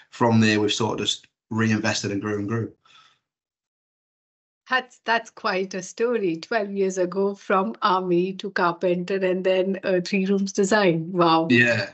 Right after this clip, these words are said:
Speaker 1: it's gone. Yeah, it's a bit of a path, really. Well, whatever. It's twelve years from when we started the business. So the, the old journey is, yeah, it's about twenty years, but <laughs>
Speaker 2: Yeah, exactly. But, uh, so Simon, what has been your biggest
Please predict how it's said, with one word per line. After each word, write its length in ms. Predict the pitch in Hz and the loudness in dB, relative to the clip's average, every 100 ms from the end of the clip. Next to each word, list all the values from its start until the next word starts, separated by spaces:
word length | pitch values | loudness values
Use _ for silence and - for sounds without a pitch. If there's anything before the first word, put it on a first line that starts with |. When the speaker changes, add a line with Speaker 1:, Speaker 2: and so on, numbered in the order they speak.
| 104 | -12
Speaker 1:
it's 160 | 113 - | -12 -8
gone. 200 | 113 107 | -6 -4
Yeah, 200 | 113 104 | -2 -2
it's 120 | 98 | -4
a 60 | 107 | -2
bit 160 | 123 | -2
of 80 | 104 | -2
a 60 | 104 | -4
path, 340 | 110 101 - | -2 -2 -2
really. 160 | 98 104 | -8 0
Well, 140 | 131 | 4
whatever. 240 | 139 139 | 4 4
It's 100 | 113 | 2
twelve 400 | - 135 135 131 | 0 -2 -2 0
years 160 | 120 113 | 0 0
from 160 | 120 110 | -2 -4
when 100 | 107 | -4
we 80 | |
started 300 | 104 123 110 | -4 -2 -4
the 160 | 101 117 | -4 -4
business. 300 | 117 104 92 | -4 -6 -8
So 280 | 110 104 104 - - _ | -6 -6 -8 -14 -20 _
the, 120 | 107 | -6
the 80 | 107 | 0
old 200 | 113 117 | 2 2
journey 200 | 104 98 | 0 -4
is, 100 | 92 | -4
yeah, 120 | 107 | -6
it's 100 | 92 | -8
about 220 | 92 98 - | -8 -8 -4
twenty 320 | 104 95 92 | -6 -6 -8
years, 260 | 90 92 | -10 -12
but 220 | - 113 123 - | -10 -8 -4 -2
<laughs> 320 | 120 - - _ - 190 175 _ _ _ _ | -2 -2 -10 _ -6 -4 -4 _ _ _ _
Speaker 2:
Yeah, 220 | 185 175 170 | 0 2 4
exactly. 680 | 165 165 175 170 - 180 175 - - - | 0 0 -2 -2 0 0 0 -8 -18 0
But, 220 | 262 262 285 | 0 0 2
uh, 320 | 262 262 262 - 226 | 4 4 0 -10 -12
so 120 | 285 | -10
Simon, 420 | 285 294 294 262 226 | -6 -6 -4 -8 -4
what 220 | 269 269 | -4 -4
has 260 | 269 262 - | -6 -6 -8
been 320 | 254 254 254 | -10 -8 -6
your 200 | 226 208 | -6 -6
biggest 540 | 202 190 180 196 - | -6 -6 -4 -6 -6